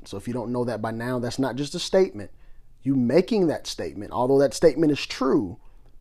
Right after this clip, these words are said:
but you making that statement also unites you with a political group called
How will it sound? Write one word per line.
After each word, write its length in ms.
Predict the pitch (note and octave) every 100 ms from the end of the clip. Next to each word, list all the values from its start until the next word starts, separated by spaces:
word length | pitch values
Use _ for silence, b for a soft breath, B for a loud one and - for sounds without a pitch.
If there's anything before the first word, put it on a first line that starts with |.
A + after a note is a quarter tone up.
| - A#2+
but 180 | -
you 220 | A2+ E3+ E3+
making 460 | D#3+ E3 E3+ F3+
that 200 | D#3+ A#2+
statement 580 | - - D#3+ D#3 A2 F#2+ -
also 760 | C3 D3+ - - B2 A#2 A2+ b b b -
unites 680 | B2 C#3 B2 B2+ D3+ D#3 -
you 320 | B2+ A2+ G#2+ -
with 280 | A#2 A#2 - G#2+
a 360 | A2+ A2 G#2+ - - - -
political 580 | C3 A#2 C#3 C#3+ - C3
group 400 | A#2 B2 - - - -
called 600 | - D#3 D#3+ A2 E2+